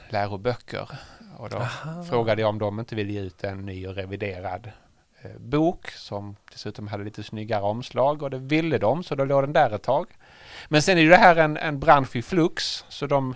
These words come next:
Speaker 1: drog ner sin, eh, utgivning av kurslitteratur och, eh, allting hamnade hos Studentlitteratur, som har gett ut två eller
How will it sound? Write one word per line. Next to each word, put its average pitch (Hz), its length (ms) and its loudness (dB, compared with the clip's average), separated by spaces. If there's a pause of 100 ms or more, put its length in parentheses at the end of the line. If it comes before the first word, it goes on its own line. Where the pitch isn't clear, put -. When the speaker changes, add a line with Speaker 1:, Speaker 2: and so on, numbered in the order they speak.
Speaker 1:
drog 127 340 0
ner 175 460 4
sin, 151 420 -6
eh, 139 220 0 (460)
utgivning 139 540 -4
av 127 60 2
kurslitteratur 139 960 -4 (220)
och, - 460 -6
eh, 110 280 -2 (140)
allting 120 520 -6
hamnade 117 500 -4
hos 107 240 -8
Studentlitteratur, 110 1080 -4 (240)
som 120 360 -2
har 117 100 -4
gett 110 220 -6
ut 110 380 -6
två 104 420 -4
eller 98 300 -2